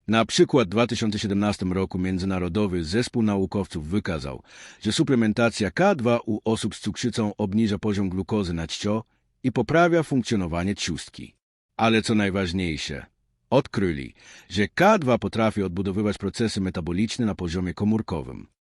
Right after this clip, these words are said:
Pomyśl, nie tylko spowalniać powikłania, nie tylko wspierać zdrowie, ale faktycznie przywracać organizm do stanu równowagi,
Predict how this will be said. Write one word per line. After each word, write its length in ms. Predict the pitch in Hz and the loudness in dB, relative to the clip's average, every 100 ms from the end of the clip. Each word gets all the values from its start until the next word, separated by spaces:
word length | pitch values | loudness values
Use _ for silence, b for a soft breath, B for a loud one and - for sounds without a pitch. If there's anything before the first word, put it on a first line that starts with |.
| _ | _
Pomyśl, 520 | 139 127 85 - - - _ _ _ 104 | 4 4 4 -2 -10 -16 _ _ _ 0
nie 140 | 113 | 2
tylko 240 | 139 123 | 2 0
spowalniać 480 | 113 104 107 107 104 | 0 2 2 4 2
powikłania, 760 | 101 87 85 113 110 90 71 - _ _ _ - | -2 -6 -2 2 2 0 -4 -12 _ _ _ -2
nie 120 | 104 | 0
tylko 240 | 135 110 | 0 -2
wspierać 440 | - - 120 101 82 | -2 2 2 2 -2
zdrowie, 640 | 82 104 117 87 73 60 _ _ _ - | -2 2 2 0 -6 -10 _ _ _ 0
ale 200 | 120 113 | 2 2
faktycznie 460 | 104 - 139 123 | 0 0 0 0
przywracać 540 | 110 101 110 113 107 104 | -2 0 0 2 0 -2
organizm 520 | 95 104 107 104 90 | -2 0 2 0 -2
do 100 | 87 | -6
stanu 320 | - 107 98 | -2 0 0
równowagi, 760 | 92 90 82 92 92 71 58 | -2 -4 -2 -2 -2 -6 -14